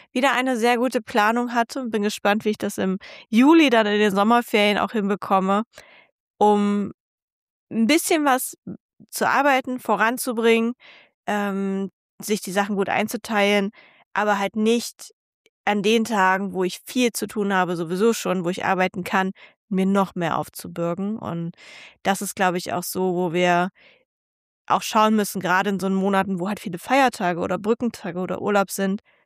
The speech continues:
wir können einfach nicht genau das schaffen, was wir sonst in einem Monat schaffen. Und ich glaub, das müssen wir uns bewusst machen. Also, was war deine größte Herausforderung?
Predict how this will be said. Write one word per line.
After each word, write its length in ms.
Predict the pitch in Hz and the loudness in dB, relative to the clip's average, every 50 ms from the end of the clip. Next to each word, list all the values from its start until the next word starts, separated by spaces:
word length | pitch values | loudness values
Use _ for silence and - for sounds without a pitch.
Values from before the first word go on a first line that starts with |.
| _ _ - | _ _ -2
wir 100 | 208 202 | -2 0
können 360 | - - - 233 240 240 254 | 0 0 2 2 2 2 0
einfach 380 | - 73 - 180 - 196 180 | -2 -4 -6 -6 -6 -8 -6
nicht 220 | 208 190 - - _ | -6 -6 -8 -6 _
genau 340 | 208 208 214 214 190 196 196 | 0 2 4 4 6 4 4
das 160 | 190 190 185 - | 4 2 0 -2
schaffen, 500 | - 214 185 185 - 208 202 202 208 - | -2 -2 -2 -2 -2 -6 -4 -4 -2 -4
was 200 | - 190 - - | -4 -6 -4 -6
wir 100 | 202 175 | -4 0
sonst 280 | 196 190 190 196 - | 0 0 0 0 -4
in 80 | 185 180 | -6 -6
einem 160 | - 156 165 170 | -4 -4 -4 -4
Monat 320 | 165 165 160 156 - - | -4 -4 -6 -6 -8 -8
schaffen. 300 | - - - 180 - - - | -6 -6 -6 -6 -6 -10 -10
Und 80 | - | -10
ich 80 | - - | -12 -12
glaub, 160 | - - - - | -12 -14 -10 -8
das 180 | - 180 - | -8 -8 -6
müssen 180 | - 175 170 - - | -6 -8 -8 -8 -10
wir 60 | - | -12
uns 120 | - 180 | -12 -14
bewusst 540 | - _ 190 180 175 170 - - _ _ - _ _ _ _ _ | -12 _ -10 -8 -8 -10 -10 -16 _ _ -20 _ _ _ _ _
machen. 380 | - 185 170 151 - 185 175 180 - _ _ _ - _ - - - _ _ _ _ _ | -6 -6 -6 -4 -6 -10 -12 -14 -14 _ _ _ -20 _ -20 -20 -20 _ _ _ _ _
Also, 380 | - - 226 196 180 175 170 175 - _ | 0 0 0 2 2 0 -2 -4 -8 _
was 160 | - 196 190 - | -6 -4 -2 0
war 80 | 208 | 0
deine 240 | 202 196 208 208 202 | 2 2 2 0 0
größte 280 | 170 185 185 - - 185 | 0 -2 -4 -2 -2 0
Herausforderung? 720 | 180 170 175 170 - - 185 185 185 180 160 175 202 233 | 2 2 0 -2 -4 -4 -2 0 0 0 0 0 -2 -2